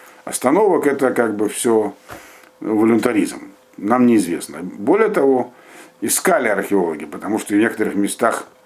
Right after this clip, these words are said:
останавливались на, не-, на десять, на, на больше, чем десять лет в одном месте. Там. То есть должны быть следы.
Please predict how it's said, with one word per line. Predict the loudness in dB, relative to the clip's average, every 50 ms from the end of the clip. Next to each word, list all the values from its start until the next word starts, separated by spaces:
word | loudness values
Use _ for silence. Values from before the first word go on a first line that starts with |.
| _ -20 -20 -20 -20 -20 _ _ _
останавливались | -12 -10 -6 -4 -2 0 0 0 0 0 2 2 2 2 2 0 -2 -6 -6
на, | -4 -2 0 2
не-, | 2 2 0
на | 0 -2 -2
десять, | -2 -2 -2 -2
на, | -2 -2 -2 -2
на | -2 -2 -2 0
больше, | 0 0 0 -2
чем | -2 -2 -2
десять | -2 -2 -2 -2 0
лет | 0 0 2 0 -2
в | -6
одном | -8 -10 -14 -14
месте. | -14 -16 -18 -18 -20 -20
Там. | -20 -18 -18 -18 -20 -20 -20 -20 -20 -20 -20 -20 -20 _ _
То | -4 -4
есть | -2 0
должны | 0 2 2 2 2
быть | 4 2 0 0
следы. | 0 2 2 2 2 2 2 2 0 0 -4